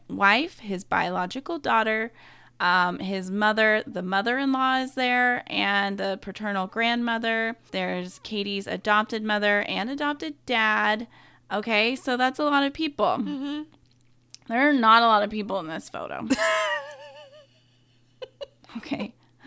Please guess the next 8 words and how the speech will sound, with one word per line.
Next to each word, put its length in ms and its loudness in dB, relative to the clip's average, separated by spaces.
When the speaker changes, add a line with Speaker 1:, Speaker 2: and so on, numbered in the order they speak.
Speaker 1:
I 120 -2
named, 260 -2
what, 220 -2
like, 200 -6
seven 580 -6
or 120 -4
so, 520 -2
eight 300 -8